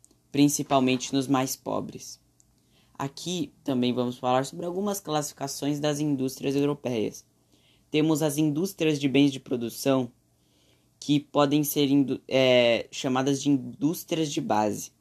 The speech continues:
São fábricas que industrializam as matérias-primas de origem mineral, como as siderúrgicas e as petroquímicas.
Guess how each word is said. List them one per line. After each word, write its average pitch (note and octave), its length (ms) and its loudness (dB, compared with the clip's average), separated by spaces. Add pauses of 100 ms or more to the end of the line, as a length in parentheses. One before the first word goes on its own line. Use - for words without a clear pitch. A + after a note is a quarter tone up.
(720)
São F3 220 -2
fábricas C#3+ 600 2
que - 160 -2
industrializam C#3+ 920 2
as D3 200 -4
matérias-primas C3+ 960 0
de B2+ 80 2
origem A#2+ 400 4
mineral, B2+ 640 4 (560)
como C#3 200 2
as C#3 100 0
siderúrgicas C3+ 1000 0
e C#3 120 -4
as C#3 160 -6
petroquímicas. B2 960 -8